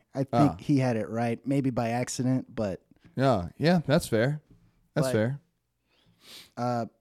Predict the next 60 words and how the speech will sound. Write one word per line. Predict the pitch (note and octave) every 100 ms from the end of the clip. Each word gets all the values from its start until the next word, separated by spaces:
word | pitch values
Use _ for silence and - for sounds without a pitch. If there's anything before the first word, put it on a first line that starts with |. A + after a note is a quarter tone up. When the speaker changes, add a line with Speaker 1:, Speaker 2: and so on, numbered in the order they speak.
| _ _
Speaker 2:
Just | - G#2+
not | A#2 D#3
Speaker 1:
but |
Speaker 2:
doing | E3
Speaker 1:
what | G3
he's, | G3
and, | G#2
Speaker 2:
anything. | G2 G2+ -
Speaker 1:
and | F#3 G3
actually | B3 - A#3 F#3
what | F3+
he's | F3 D3
doing | F3+ E3+
to | C3+
Disney | A#2+ G#3 G#3+ D#3+ C#3+ C3+ -
policy-wise, | - D3+ A#3+ - B2+ A#2+ A#2
I | A#2
would | A#2
agree | G#2+ G#2 G#2+
with. | B2+ - _ _
But | C#3 C3
Speaker 2:
Oh, | B2+
Speaker 1:
his, | A#2+
Speaker 2:
right, | A#2+ G#2+ - - -
Speaker 1:
but | D3
his | D3
Speaker 2:
right. | B2+
We | D#3+
Speaker 1:
reasoning | G3+ D#3+ B2+ A#2
Speaker 2:
talked | A#2
about | G#2 G2
that | F2+
last | D#2+ F#2+ F#2
time. | E2+ E2 F2 _ _ _ _
Speaker 1:
Yeah, | G3+ D3
but | G2 G#2
he, | A#2 -
he's | C3+ A2+
doing | C3 C#3 C3+
it | B2 -
to | C3+
get | A#2 A2+
back | G#2+ A2 C3
at | F#2 -
them. | - -
And | B2
it's | A#2+ -
like, | G#2+ - _ _ _
that's | A#2+ -
very, | - A#2 A#2 A2+ A2
uh, | G2
dictatory. | F#2+ C3+ - - G#2+ F#2+ C3 -
<laughs> | D#4 - D4 - C#4+ -
Speaker 2:
Right. | C#3+ B2 G2+
Speaker 1:
You | E3
know, | D3
that | E3 -
shouldn't | A3 G3+
be | F3+ F3+
your | E3+ C#3